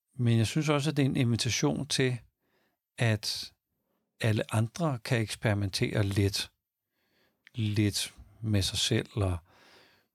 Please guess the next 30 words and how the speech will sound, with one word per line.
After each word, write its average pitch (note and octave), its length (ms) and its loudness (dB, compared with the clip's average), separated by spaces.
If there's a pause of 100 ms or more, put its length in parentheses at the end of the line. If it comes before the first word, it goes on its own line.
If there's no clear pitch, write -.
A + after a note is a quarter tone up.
hvad A2 120 4
er G#2+ 40 4
det G#2+ 100 2
nu, A2 200 2
øvelsen A2 520 4
skal? - 580 -2
Måske A#2 240 -2
går D#3 140 -2
vi B2+ 100 0
lidt C3+ 160 2
ud D#3 140 0
over - 240 0
øvelsen. D3 380 0
Ja, G#2 60 -4
hvorfor F#2+ 280 -4
ikke, B2 160 0
hvis B2 140 -2
det A#2+ 160 -2
var A#2 80 0
det, B2 400 -4
det, C#3+ 400 -4
det B2 100 -2
førte A#2 240 0
os A2 140 -4
hen? C3+ 140 -2 (1200)
Her C3 200 2
på - 180 -4
det G#2+ 120 -2
sidste D3 340 0
hold A#2 260 2